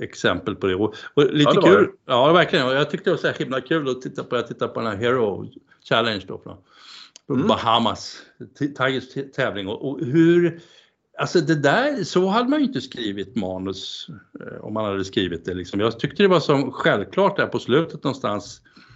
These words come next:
Speaker 1: Viktor Hovland är ganska lugn ledning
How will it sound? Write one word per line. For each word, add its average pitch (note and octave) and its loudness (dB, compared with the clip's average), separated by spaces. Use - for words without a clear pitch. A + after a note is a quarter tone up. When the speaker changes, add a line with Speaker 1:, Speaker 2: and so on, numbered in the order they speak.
Speaker 1:
Viktor A#2 2
Hovland A#2 0
är A2+ -4
ganska A2+ -6
lugn C#3 0
ledning G#2 -2